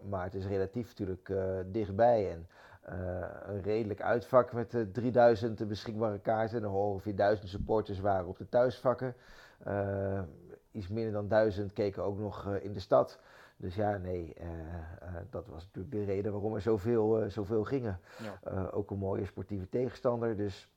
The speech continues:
Speaker 1: ja, nee, eh, dat was, eh, dat was druk.
Speaker 2: Ja, verder, deze dag, hoe zou je hem, eh, omschrijven?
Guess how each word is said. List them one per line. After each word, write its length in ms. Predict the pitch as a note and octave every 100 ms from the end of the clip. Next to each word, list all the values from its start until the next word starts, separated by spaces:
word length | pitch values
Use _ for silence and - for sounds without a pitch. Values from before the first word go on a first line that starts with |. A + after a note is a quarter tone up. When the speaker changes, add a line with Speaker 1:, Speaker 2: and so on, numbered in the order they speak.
| _ _ _
Speaker 1:
ja, 320 | - C3+ A#2 F2+
nee, 360 | G2 F#2+ C#2 -
eh, 80 | E2 D#2+ D2 B1 - -
dat 160 | - F#2
was, 280 | D2 F2 -
eh, 60 | G2 G2
dat 80 |
was 160 | A2 A2
druk. 300 | A#2+ A#2+ -
Speaker 2:
Ja, 200 | C3+ C3 - _
verder, 580 | - - A3 G3 G#3 F#3+ D#3 - D3+
deze 320 | E3+ E3 D3+
dag, 200 | D3+ E3+
hoe 120 | E3+
zou 200 | D#3 E3
je 60 | D#3+
hem, 260 | D#3 D#3 C#3+
eh, 60 | C3 C#3 A#2+
omschrijven? 720 | - D3 - D#3 D#3 E3+ F#3+